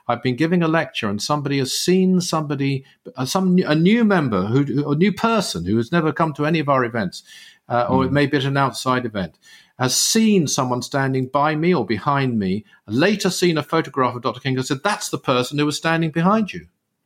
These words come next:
Speaker 1: And that's on this
Speaker 2: Wow.
Speaker 1: physical realm, that, and not, not, uh, in a dream.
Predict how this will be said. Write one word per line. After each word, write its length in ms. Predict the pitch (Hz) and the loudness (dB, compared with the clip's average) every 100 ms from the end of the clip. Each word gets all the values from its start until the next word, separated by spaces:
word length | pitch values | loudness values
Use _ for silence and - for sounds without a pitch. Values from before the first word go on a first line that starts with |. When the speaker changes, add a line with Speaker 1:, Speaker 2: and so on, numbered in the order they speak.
| _ _ _ | _ _ _
Speaker 1:
And 140 | 135 | 0
that's 160 | 214 214 | 0 2
on 120 | 185 | 2
this 160 | 180 175 | 4 2
Speaker 2:
Wow. 80 | 165 | 2
Speaker 1:
physical 580 | 190 175 170 156 151 | 0 0 0 0 0
realm, 400 | 160 170 143 82 | 2 2 0 -2
that, 200 | 85 110 - | -4 -6 -4
and 220 | 123 113 - - - _ | -4 -4 -10 -20 -20 _
not, 300 | 131 143 113 | 0 0 2
not, 360 | 139 143 - - | 0 0 -2 0
uh, 140 | 131 | 0
in 120 | 131 127 | 2 0
a 40 | |
dream. 380 | 120 120 80 | 0 0 0